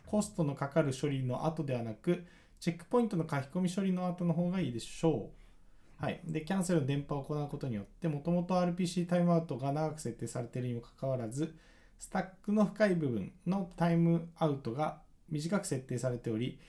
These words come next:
そこでタイムアウトがさ-、発生したような場合にし-、発生し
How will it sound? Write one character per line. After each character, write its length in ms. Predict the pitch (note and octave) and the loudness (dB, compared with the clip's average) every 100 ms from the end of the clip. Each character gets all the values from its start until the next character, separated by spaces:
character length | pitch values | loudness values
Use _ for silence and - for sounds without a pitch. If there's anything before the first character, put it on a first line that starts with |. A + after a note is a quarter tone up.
| - - | -20 -20
そ 140 | - E3 | -12 -6
こ 140 | F#3+ | -2
で 80 | F#3+ | -2
タ 160 | F#3+ | 2
イ 40 | G3 | 2
ム 120 | F#3+ | 2
ア 80 | F#3 | 2
ウ 60 | |
ト 100 | F3 | 0
が 180 | B2+ C3 | 0 0
さ-、 180 | C3 D#3+ | 0 -4
発 280 | - C#3 - | -8 -8 -6
生 140 | - C#3+ | -2 -4
し 100 | - | -2
た 60 | |
よ 120 | D3+ C#3+ | -2 0
う 60 | |
な 80 | B2+ | -2
場 200 | A#2+ B2 | -2 0
合 80 | B2 | 0
に 160 | B2 B2 | -2 -4
し-、 180 | - - | -8 -14
発 340 | - C#3+ - - | -10 -8 -6 0
生 120 | D#3+ | 0
し 120 | D#3+ | 2